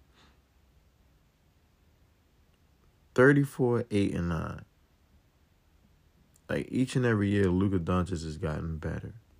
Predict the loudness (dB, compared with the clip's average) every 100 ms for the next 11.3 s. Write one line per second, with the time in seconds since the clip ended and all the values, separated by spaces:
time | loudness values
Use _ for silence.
0 | -20 _ _ _ -20 _ -8 -6 -2 0
1 | 0 -2 -2 -2 -2 -4 -6 -6 -8 -14
2 | -20 -20 -8 0 2 2 2 2 2 -2
3 | -2 -4 -4 -2 -4 -8 -14 -20 _ _
4 | -20 _ -20 -20 -20 _ -20 _ _ _
5 | _ _ _ _ _ _ _ _ _ _
6 | _ _ -20 -4 2 4 4 2 -4 -6
7 | 0 2 2 0 -2 -2 -2 -4 -4 -2
8 | -2 -4 -4 -6 -10 -18 -20 -20 _ _
9 | -20 -20 _ _ _ _ _ -20 -20 _
10 | _ _ _ _ _ 0 2 0 -2 -2
11 | 0 -2 -6